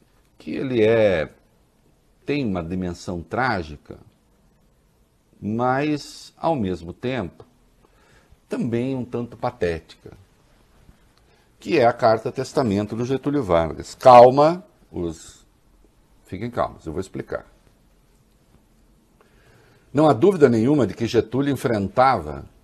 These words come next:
uma conspiração para derrubá-lo.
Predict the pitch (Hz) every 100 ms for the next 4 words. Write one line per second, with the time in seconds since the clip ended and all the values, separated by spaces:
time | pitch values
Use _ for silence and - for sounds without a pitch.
0 | _ _ _ _ _ _ _ 98 98 98
1 | 113 104 - - 104 82 - - 107 85
2 | 67 - - _ - - _ _ _ _
3 | _ _ _ _ _ - 98 92 90 90
4 | 78 65